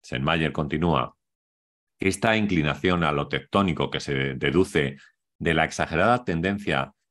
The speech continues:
de la pintura por llegar a ser completamente pura. Recordad, por ejemplo, también, yo quiero,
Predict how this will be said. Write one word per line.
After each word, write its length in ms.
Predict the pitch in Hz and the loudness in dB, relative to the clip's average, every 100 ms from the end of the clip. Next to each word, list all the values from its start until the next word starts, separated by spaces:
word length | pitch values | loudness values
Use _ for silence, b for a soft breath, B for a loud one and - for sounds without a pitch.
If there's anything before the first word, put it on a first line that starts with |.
| _ | _
de 120 | 78 | -2
la 120 | 73 69 | -2 -2
pintura 560 | 67 64 120 87 67 | -2 2 4 4 0
por 160 | 69 62 | -4 -6
llegar 320 | 65 65 80 | -2 2 4
a 100 | 76 | 2
ser 280 | - 82 78 | 0 -4 -4
completamente 680 | 65 65 69 69 73 73 | -6 -4 -2 -2 -2 -2
pura. 500 | 87 113 113 92 87 - | 0 4 6 6 2 -4
Recordad, 380 | - 87 104 147 | -2 0 2 0
por 100 | 170 | -2
ejemplo, 280 | 143 117 123 | -4 -2 -2
también, 440 | 92 82 95 117 80 | 0 0 0 -2 -4
yo 260 | 73 73 | -6 -6
quiero, 400 | - 87 90 85 | 0 2 2 0